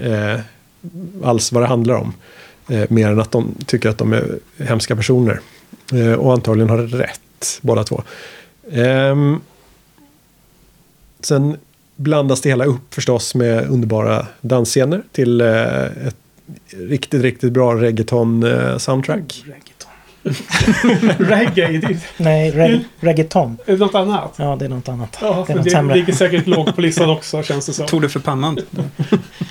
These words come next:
Speaker 1: Ja, det är helt, helt underbart. Eh,
Speaker 4: Sa vi
Speaker 1: väldigt
Speaker 4: att det var en chilensk, eh,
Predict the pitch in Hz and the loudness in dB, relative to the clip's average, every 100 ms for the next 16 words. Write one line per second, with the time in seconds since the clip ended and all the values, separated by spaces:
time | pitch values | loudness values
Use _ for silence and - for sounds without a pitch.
0 | 180 - - - - _ - 123 123 127 | -8 -10 -20 -20 -20 _ -16 -8 -6 -4
1 | 151 120 113 _ 160 143 139 120 117 120 | -4 -4 -8 _ -2 -2 0 0 -2 -6
2 | - 180 156 135 127 127 131 131 135 143 | -10 -10 -2 0 2 2 2 0 -2 -8
3 | - 139 170 185 170 160 147 151 165 147 | -6 0 2 2 2 0 0 0 0 0
4 | 131 - 135 | -6 -12 -16